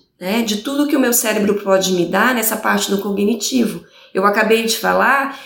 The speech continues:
que a gente, ah, tem declínio cognitivo. Então, quando você exercita, você cria o efeito de ter reserva cognitiva, aumentar a reserva cognitiva.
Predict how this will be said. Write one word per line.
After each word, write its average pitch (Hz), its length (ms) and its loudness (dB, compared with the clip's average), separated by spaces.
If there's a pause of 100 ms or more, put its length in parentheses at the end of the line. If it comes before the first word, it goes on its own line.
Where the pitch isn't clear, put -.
(140)
que 220 100 2
a 220 40 4
gente, 220 760 2
ah, 208 160 2
tem 233 240 2
declínio 240 680 2
cognitivo. 170 920 -4 (300)
Então, 240 320 2
quando 349 380 2
você 220 420 4
exercita, 190 1120 0 (180)
você 220 360 2
cria 269 340 2
o 208 80 4
efeito 220 680 2
de 247 480 -2 (1160)
ter 254 200 4
reserva 226 720 2
cognitiva, 196 960 0 (260)
aumentar 262 760 2
a 277 80 2
reserva 180 500 0
cognitiva. 170 960 -4